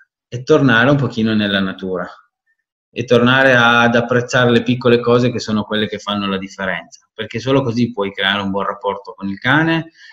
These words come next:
impari a, impari a vederlo, impari a, ma impari anche a solo a dire, a, a goderti della semplice passeggiata, che poi Anna, lei abita in Val d'Aosta, ogni tanto mi manda le foto e mette le foto sul gruppo di WhatsApp che ha anche di supporto,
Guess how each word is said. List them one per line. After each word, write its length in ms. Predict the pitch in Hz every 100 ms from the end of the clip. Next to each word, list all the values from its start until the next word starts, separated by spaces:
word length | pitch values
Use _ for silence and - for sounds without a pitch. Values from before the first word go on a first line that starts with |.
| _
impari 380 | 107 101 110 107
a, 140 | 104 -
impari 420 | 120 120 131 127
a 60 |
vederlo, 480 | 117 120 143 139 131
impari 280 | 120 123 120
a, 240 | 117 113 - - _ - 127 -
ma 280 | 123 160 -
impari 400 | 185 180 190 185
anche 200 | 196 202
a 40 |
solo 220 | 190 175 180
a 100 | 147
dire, 540 | 147 147 143 131 - - _ _
a, 120 | - 170
a 140 | 151
goderti 520 | 147 151 190 180 147
della 340 | 131 131 131 123
semplice 500 | - 147 143 147 135
passeggiata, 600 | 127 - 123 160 151 110
che 120 | 110
poi 200 | 165 156
Anna, 440 | 123 147 120 104 -
lei 280 | 117 131 107
abita 340 | 104 104 104
in 100 | 104
Val 160 | 104 101
d'Aosta, 400 | 110 120 - 92
ogni 220 | 101 101
tanto 260 | 117 123
mi 120 | 123 107
manda 260 | 101 101
le 80 | 98
foto 260 | - 120 117
e 60 |
mette 200 | 101 98
le 100 | 101
foto 220 | - -
sul 240 | - 101 101
gruppo 280 | 110 107 104
di 100 | 101
WhatsApp 560 | 101 - 104 104 101
che 80 | -
ha 120 | 101
anche 240 | 98 98 98
di 80 | 95
supporto, 680 | - _ 127 147 143 90